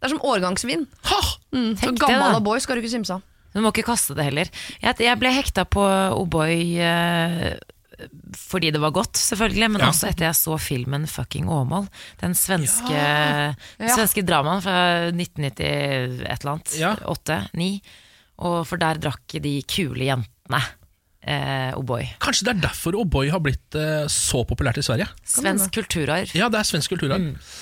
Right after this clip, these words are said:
Speaker 2: Men da er, vet dere det, s-, titt inn i skapet ditt, og så stikker du hjem til mormor. Eh,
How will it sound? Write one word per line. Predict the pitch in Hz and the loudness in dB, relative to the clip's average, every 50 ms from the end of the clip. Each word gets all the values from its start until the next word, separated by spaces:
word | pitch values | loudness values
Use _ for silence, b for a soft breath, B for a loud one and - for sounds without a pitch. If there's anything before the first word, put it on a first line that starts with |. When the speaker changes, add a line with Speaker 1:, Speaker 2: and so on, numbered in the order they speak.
| B B - | B B 0
Speaker 2:
Men | 214 233 | 2 4
da | 277 247 208 202 | 4 6 6 6
er, | 220 226 | 4 4
vet | 202 196 156 - | 4 4 2 2
dere | - 202 220 208 | 2 0 2 2
det, | 233 269 269 - | 2 2 2 0
s-, | - 202 196 - - - | 0 0 0 2 0 0
titt | - - - 233 - - | 0 0 -2 -2 0 0
inn | 170 165 | 0 0
i | 180 | 0
skapet | - - 156 120 - - | 2 2 0 0 0 0
ditt, | 160 220 247 - - | 0 0 -2 -2 -2
og | - | -2
så | - 196 | 0 0
stikker | - - 165 - - | 0 0 0 0 0
du | 170 165 | 2 2
hjem | 139 127 | 2 2
til | - 165 | 2 2
mormor. | 147 123 107 104 131 190 277 - | 2 2 2 2 2 2 0 -2
Eh, | 220 - - 165 | -4 -2 0 2